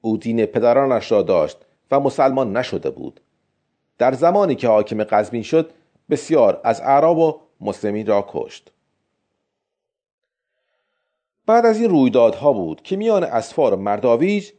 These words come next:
اختلاف افتاد. علت دقیق این اختلاف روشن نیست، ولیکن شاید اسلام ستیزی شدید اسفار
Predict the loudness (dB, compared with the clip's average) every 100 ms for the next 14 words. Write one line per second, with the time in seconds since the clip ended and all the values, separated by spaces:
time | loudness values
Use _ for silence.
0 | _ -8 -4 0 0 0 -4 -6 -4 -4
1 | -6 _ _ _ _ _ _ -6 -2 0
2 | 0 0 2 2 -2 -4 -6 -2 2 2
3 | 2 -2 -2 -2 -4 -4 -12 -18 _ _
4 | _ _ -6 -4 -4 -6 -2 2 2 0
5 | -4 0 0 0 -2 -4 -4 -4 -2 0
6 | 0 0 0 -2 -2 2 2 2